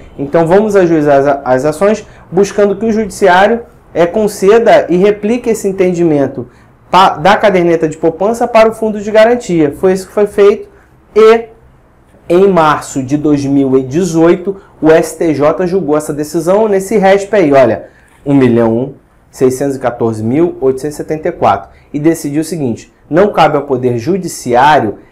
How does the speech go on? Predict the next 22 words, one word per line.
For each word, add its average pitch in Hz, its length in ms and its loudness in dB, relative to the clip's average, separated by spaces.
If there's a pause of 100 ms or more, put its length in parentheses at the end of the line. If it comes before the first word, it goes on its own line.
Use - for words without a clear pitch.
(200)
é, 127 240 2
alterar 139 540 0
índice 147 320 -4
de 127 80 -12
correção 127 460 -4
previsto 151 480 -6
em 202 120 2
lei, 131 300 2 (180)
mas 123 260 -2
sim 165 260 -4
ao 170 160 -2
Poder 139 420 -2
Legislativo. 170 1400 -2 (340)
Essa 160 260 -2
questão 185 380 -4
foi 151 100 -6
colocada, 139 480 -2
publicada 135 540 -2
no 135 120 -4
Tema, 135 380 -4
foi 113 180 -6
simulada, 117 800 -2